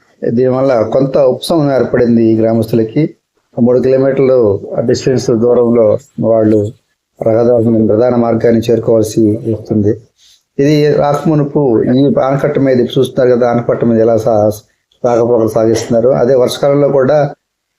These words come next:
ఆ, కొద్ది మేర నీరు, అంటే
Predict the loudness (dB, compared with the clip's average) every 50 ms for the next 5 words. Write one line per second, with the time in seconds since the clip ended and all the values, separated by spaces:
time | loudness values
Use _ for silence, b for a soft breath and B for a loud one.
0 | _ -4 -2 0 0 0 0 0 -2 -2 -2 -2 -2 0 0 2 0 2 2 2
1 | 2 2 0 0 -2 -2 0 0 2 2 0 0 -2 -4 -4 -4 -2 0 2 2
2 | 2 0 -2